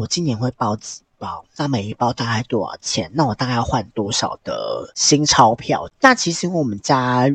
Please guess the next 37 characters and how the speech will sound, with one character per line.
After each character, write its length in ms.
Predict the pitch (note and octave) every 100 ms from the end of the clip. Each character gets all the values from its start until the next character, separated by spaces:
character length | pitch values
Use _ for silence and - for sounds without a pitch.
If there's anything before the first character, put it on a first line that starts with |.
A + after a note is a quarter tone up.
| -
人 240 | C#3+ C#3+
丁 220 | E3+ E3
越 120 | F#3 E3
来 60 |
越 200 | D#3 D#3
少， 800 | C#3+ - - B2+ - D3+ B2 C#3+ - -
<laughs> 500 | - - - - -
那 140 | E3+ E3
就 120 | E3
觉 100 | E3
得， 60 |
哎， 100 | A3
好 300 | F#3+ E3 C3+
像 140 | F3+ F3
要 120 | F#3
包 260 | - D#3 D3+
的 300 | D3 A#2 A#2
包 200 | D3+ D3+
数 220 | D3 D#3+
越 80 | C#3+
来 80 | C3
越 180 | C3
少， 420 | B2+ - - - G2
所 140 | -
以 40 | E3
觉 120 | F3+
得， 60 | G#3
哎， 80 |
好 80 | B3
像 140 | A3+ A3+
也 80 | F3
还 240 | - B2
OK， 520 | C3+ D3 - A#2+ A#2+ - - -
反 160 | D3+
正 120 | F#3+ A3+
就 40 |
是 160 | A#3